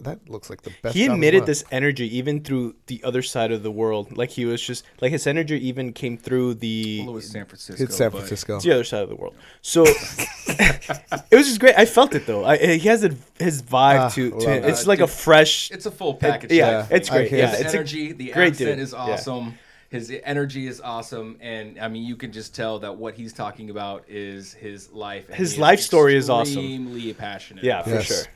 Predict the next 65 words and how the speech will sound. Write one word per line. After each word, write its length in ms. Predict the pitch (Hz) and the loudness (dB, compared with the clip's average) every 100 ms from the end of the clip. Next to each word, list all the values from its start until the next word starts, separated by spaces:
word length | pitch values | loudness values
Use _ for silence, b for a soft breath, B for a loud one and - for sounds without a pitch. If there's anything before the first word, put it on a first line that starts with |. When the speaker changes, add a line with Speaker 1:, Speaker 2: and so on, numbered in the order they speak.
| _ _ | _ _
Speaker 3:
And 100 | - | -8
that 60 | - | 2
Speaker 1:
Thank 260 | 139 135 | 4 4
you. 200 | 143 143 139 | 2 2 2
Speaker 3:
makes 100 | 139 _ _ | -2 _ _
all 200 | 98 95 | -18 -18
of 80 | 90 | -20
the 60 | |
world. 140 | 82 - | -16 -4
Speaker 1:
Thank 220 | 117 113 | -4 -4
you 80 | 113 | -8
so 180 | - 110 | -6 -4
much, 480 | 104 107 - - _ - | -4 -6 -10 -16 _ -10
Sir 580 | - - 135 110 107 104 _ _ _ | -6 0 2 2 -2 -8 _ _ _
Gareth 460 | 117 101 98 101 - | 0 0 -2 -8 -14
A. 420 | 107 101 95 101 - _ | -10 -8 -10 -12 -16 _
Davies. 280 | 101 101 - | -4 -4 -4
I 60 | |
wonder 220 | 127 185 | -2 -2
Speaker 3:
Cheers, 340 | - 135 117 139 | -2 -4 -4 -4
Speaker 1:
if, 80 | 156 | -4
Speaker 3:
sir. 140 | 87 | -4
Speaker 1:
if, 100 | - | -10
Speaker 2:
Cheers. 160 | - 95 | -6 -4
Speaker 1:
is 180 | 151 - | -4 -2
he, 220 | 247 254 - - _ - | -4 -6 -14 -20 _ -10
is 180 | 151 - | -10 -10
he, 280 | 240 247 | -12 -12
sir? 300 | 208 - 214 - | -14 -10 -8 -8
Is 140 | - | -8
he 80 | 190 | -2
knighted, 340 | 175 180 226 | 0 0 -2
you 80 | 214 | -6
think? 240 | - 285 - | -8 -8 -6
Speaker 2:
I, 160 | 147 151 - - | -8 -8 -8 -4
Speaker 3:
I 100 | 135 | -4
don't 300 | 135 - - | -6 -10 -2
Speaker 2:
I 220 | 143 151 | 2 2
Speaker 3:
think 320 | 143 131 143 | 0 -8 -6
so. 160 | 143 151 | 6 6
Speaker 1:
We'll 60 | 135 | 8
ask 220 | - 180 | 4 4
Speaker 2:
He 60 | 127 | 2
Speaker 1:
him. 60 | |
Speaker 2:
someone 320 | 113 170 156 135 | 4 4 6 6
Speaker 1:
We'll 80 | |
ask 120 | 120 147 | 6 6
Speaker 2:
should 80 | 135 | 4
Speaker 1:
him 100 | 113 | 2
on 80 | |
the 60 | 110 | 2
Speaker 3:
He's 20 | 110 | 2
got 20 | |
Speaker 1:
next 200 | 104 - | 0 -2
Speaker 3:
time. 60 | 107 | -4
Speaker 1:
interview. 240 | 98 98 | 0 0
Speaker 2:
The 40 | 113 | 4
Queen 240 | 220 190 | 4 4
should 200 | - 147 | 0 -4
knight 200 | 120 95 | -4 -6
him 120 | 95 | -12
for 140 | - 101 | -14 -14
sure. 200 | - - | -14 -14
Speaker 1:
For 400 | - 110 107 104 | -4 0 0 -2
sure. 540 | - 104 87 85 80 | -6 -6 -4 -4 -6